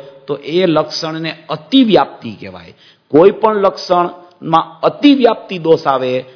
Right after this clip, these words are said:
તો એને ખરેખર તે દ્રવ્યનું તે લક્ષણ ન કહેવાય, કારણ કે અન્ય દ્રવ્યમાં પણ એવું લક્ષણ હોય તો એવા લક્ષણથી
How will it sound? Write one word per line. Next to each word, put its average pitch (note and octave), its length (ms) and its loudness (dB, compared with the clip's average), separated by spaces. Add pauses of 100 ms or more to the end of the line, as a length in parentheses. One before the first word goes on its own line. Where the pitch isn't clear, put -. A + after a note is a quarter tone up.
(160)
તો D3 120 0
એને D3+ 340 -2
ખરેખર C#3+ 520 -2
તે F3+ 360 2
દ્રવ્યનું D3 580 0
તે G3 160 6
લક્ષણ B2+ 460 -4
ન G#2 120 -6
કહેવાય, E2 520 -16 (260)
કારણ C#3+ 140 0
કે C#3+ 100 -4
અન્ય F#3+ 260 2
દ્રવ્યમાં A3 480 4
પણ F#3+ 120 -4
એવું F3 240 2
લક્ષણ D#3+ 360 -2
હોય B2+ 420 2 (300)
તો D3 80 2
એવા F3 260 4
લક્ષણથી D#3+ 840 -4